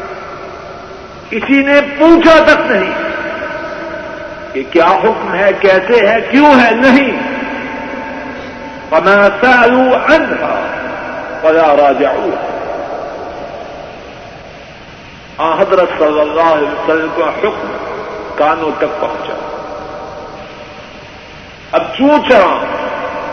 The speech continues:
اگر مگر، چونکہ چنانچہ،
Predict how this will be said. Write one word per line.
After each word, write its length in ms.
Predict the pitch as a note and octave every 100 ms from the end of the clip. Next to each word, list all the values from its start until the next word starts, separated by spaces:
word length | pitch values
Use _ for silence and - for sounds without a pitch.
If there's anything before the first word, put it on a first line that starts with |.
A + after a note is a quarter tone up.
| - D#3
اگر 320 | F#3 C4+ C#4
مگر، 320 | C4+ G#3+ F#3 - - - - - - - - - - - - - - - - - - A#3+
چونکہ 320 | D4 D#4 D#4+
چنانچہ، 680 | D#4 D#4+ E4 C#4 - G#3